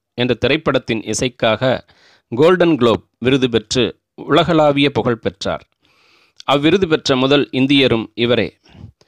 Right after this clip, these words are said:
அதே படத்தின் இசைக்காக கிராமி விருதையும் பெற்றார். இந்த சாதனை நாயகன்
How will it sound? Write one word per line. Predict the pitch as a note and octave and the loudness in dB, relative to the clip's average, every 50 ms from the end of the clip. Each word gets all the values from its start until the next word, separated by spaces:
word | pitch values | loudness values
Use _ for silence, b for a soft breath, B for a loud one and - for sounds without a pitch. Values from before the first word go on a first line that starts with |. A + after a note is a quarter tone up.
| _ _ _ | _ _ _
அதே | - A2+ B2 E3 F#3+ G3 | -4 -2 0 2 0 0
படத்தின் | F3 - D3+ C#3+ B2+ - - B2+ A#2+ - | 0 -2 -2 -2 -2 -2 -4 -4 -4 -4
இசைக்காக | - A#2 A2+ B2+ C#3+ C3+ - - C3 B2 A#2+ A2 D3 C#3+ G2+ - _ _ _ _ _ | -4 -4 -2 -2 -2 -2 -2 -2 -2 0 0 0 0 0 0 -2 _ _ _ _ _
கிராமி | - A2+ A2+ B2+ C3+ D3+ E3 E3 D3 A2+ - - _ | -8 -2 0 0 0 2 2 0 0 -2 -4 -8 _
விருதையும் | - A#2+ B2 C3 A#2 A#2+ A#2 A2+ A2 F#2 - _ _ | -4 -2 0 0 2 0 0 0 -2 -6 -8 _ _
பெற்றார். | - G#2+ - - - G#2+ F#2 D#2 - - _ B B B B B B B B B B B B B _ _ _ _ _ _ _ _ _ _ _ _ _ _ _ _ _ _ _ _ _ _ _ | -4 -4 -4 -2 -2 -2 -2 -2 -4 -10 _ B B B B B B B B B B B B B _ _ _ _ _ _ _ _ _ _ _ _ _ _ _ _ _ _ _ _ _ _ _
இந்த | - D#3 D#3 D3 C#3+ | -4 -2 0 0 0
சாதனை | - - D3+ D#3+ F#3 F#3+ F#3 E3 D#3 C3+ A#2+ | 0 0 0 0 0 0 0 0 0 0 0
நாயகன் | A#2 A#2 B2+ C3+ C3+ B2+ B2 C#3+ B2+ F#2+ - _ | 0 0 2 2 0 0 0 -2 -4 -6 -8 _